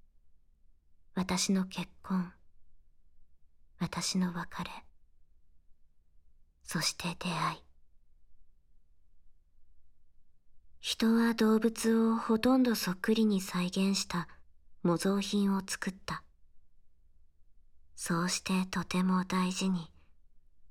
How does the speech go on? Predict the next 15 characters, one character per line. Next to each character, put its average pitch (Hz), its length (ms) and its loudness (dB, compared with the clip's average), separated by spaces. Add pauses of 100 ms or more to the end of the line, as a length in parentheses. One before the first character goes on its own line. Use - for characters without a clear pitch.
(260)
主 - 260 2
人 208 260 2
に 165 160 0
愛 165 180 -4
さ 185 200 -2
れ 180 100 0
た。 - 220 -8 (1600)
生 185 120 4
き - 120 -8
て - 140 -2
い 165 140 0
る 151 140 -4
動 160 240 -4
物 - 280 -8
と 160 180 -4